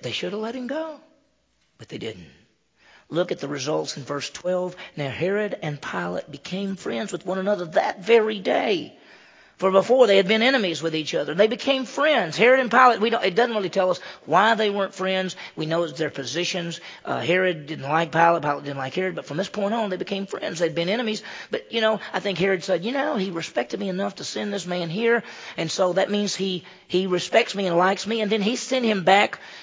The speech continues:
to Pilate. And basically it's saying, "I'm gonna show you respect because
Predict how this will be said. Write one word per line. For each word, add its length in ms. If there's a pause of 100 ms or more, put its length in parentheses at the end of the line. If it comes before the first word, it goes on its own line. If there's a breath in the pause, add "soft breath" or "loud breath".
to 120
Pilate. 520 (240 loud breath)
And 180
basically 460
it's 140
saying, 340 (160 loud breath)
"I'm 140
gonna 100
show 280
you 200
respect 540
because 500